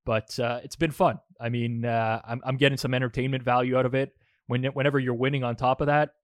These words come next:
it's good. But, um, we'll see. There's still a lot of tournament left, so it could easily, could easily turn in a hurry.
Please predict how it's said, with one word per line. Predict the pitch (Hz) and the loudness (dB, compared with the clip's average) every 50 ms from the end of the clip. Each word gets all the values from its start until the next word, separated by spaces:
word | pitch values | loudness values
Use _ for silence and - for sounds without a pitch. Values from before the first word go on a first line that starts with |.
| _ _ _ - | _ _ _ -10
it's | 123 117 - | -10 -10 -8
good. | 117 113 127 139 156 151 147 - _ _ _ _ _ _ _ _ | -4 0 4 4 4 2 0 -14 _ _ _ _ _ _ _ _
But, | 123 127 127 120 113 - - - 123 | -2 0 2 0 0 -2 -4 -2 0
um, | 117 117 113 117 117 113 117 117 117 117 _ _ _ | 2 2 2 2 2 2 0 -2 -6 -10 _ _ _
we'll | 131 123 123 | -6 -6 -4
see. | 117 - - 127 123 120 123 123 - | -4 -4 -4 -4 -2 -2 -4 -6 -6
There's | 120 117 - | -8 -10 -6
still | - 135 123 | -2 -2 0
a | |
lot | 123 120 123 117 | 2 2 0 0
of | 113 | 0
tournament | - 139 131 127 117 110 101 | -2 -4 -4 -4 -6 -8 -8
left, | 110 107 107 107 - - | -10 -10 -10 -10 -12 -12
so | - - 113 110 | -8 -6 -6 -6
it | 110 | -4
could | - 131 113 117 | -4 -4 -4 -4
easily, | 120 113 120 110 113 113 113 - - _ _ _ _ _ _ _ _ | -6 -6 -6 -6 -4 -6 -6 -8 -10 _ _ _ _ _ _ _ _
could | - - 127 117 | -10 -8 -6 -6
easily | 143 131 - 139 120 - | -6 -6 -6 -8 -8 -8
turn | - - 135 123 117 | -6 -4 -4 -4 -4
in | 113 110 | -6 -6
a | 107 | -6
hurry. | 107 - - 104 104 92 - - | -6 -6 -6 -8 -8 -12 -18 -20